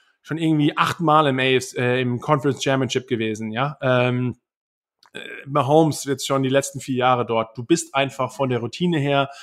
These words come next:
hast du das Ganze schon zu oft gesehen und zu oft mitgemacht. Es, du gehst ganz anders in so ein Spiel rein, wie ein junger Quarterback, ein junges Team.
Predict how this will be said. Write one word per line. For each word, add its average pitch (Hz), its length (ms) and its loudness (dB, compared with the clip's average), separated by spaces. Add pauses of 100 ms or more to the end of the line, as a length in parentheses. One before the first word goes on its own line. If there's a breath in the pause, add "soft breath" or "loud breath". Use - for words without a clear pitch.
(120)
hast 156 260 -2
du 151 60 2
das 127 160 -4
Ganze 135 240 2
schon 120 160 -4
zu - 340 -2
oft - 220 2
gesehen 139 320 2
und 139 80 0
zu 156 180 0
oft 123 160 -2
mitgemacht. 151 540 -2 (420 loud breath)
Es, - 180 -12
du 139 100 -8
gehst 131 240 -2
ganz 170 200 0
anders 147 320 -4
in 131 100 -4
so 131 100 0
ein 131 60 -4
Spiel 131 260 -6
rein, 123 400 -2
wie 139 200 -2
ein 127 180 -2
junger 139 240 0
Quarterback, 123 640 -2
ein 120 160 -2
junges 127 280 0
Team. 127 440 -4